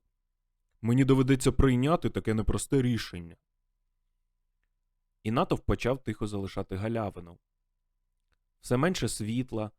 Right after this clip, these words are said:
тільки обриси чорних високих ялин і зловісні пагорби, які зараз почали нагадувати могили.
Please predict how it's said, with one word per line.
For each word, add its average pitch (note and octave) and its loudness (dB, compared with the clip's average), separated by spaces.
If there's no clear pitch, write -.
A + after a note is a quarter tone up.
тільки A2 -2
обриси A#2+ 2
чорних A#2+ -4
високих G#2 -10
ялин A2+ -4
і F3 -4
зловісні A2 -4
пагорби, G2+ -2
які G#2 -4
зараз D3+ 2
почали G#2 -2
нагадувати G2 -4
могили. G#2+ -4